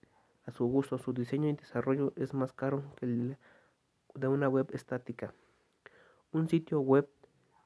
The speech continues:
es un conjunto de páginas web que se relacionan de una u otra forma que puede acceder a través de internet. También se les puede conocer como portal o website en inglés. Las características de un sitio web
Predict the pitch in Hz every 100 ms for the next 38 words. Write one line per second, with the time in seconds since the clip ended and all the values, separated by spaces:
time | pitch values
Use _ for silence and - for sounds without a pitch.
0 | _ _ - - 160 147 139 143 143 135
1 | 131 131 - 143 143 - _ _ _ -
2 | 135 143 - - _ _ - 135 120 110
3 | - 139 139 135 127 123 131 135 123 135
4 | 123 127 - 127 139 147 147 147 _ -
5 | - _ _ - 127 135 135 131 - 123
6 | 127 131 127 117 127 127 123 120 127 131
7 | 123 127 143 131 - 131 127 - - -
8 | 127 117 - 135 - 127 110 113 - 135
9 | - - - _ - 120 123 127 - 135
10 | - 131 117 107 120 113 - - _ _
11 | - _ - 127 - 127 127 127 - 160
12 | 147 143 151 131 127 131 135 139 139 127
13 | 139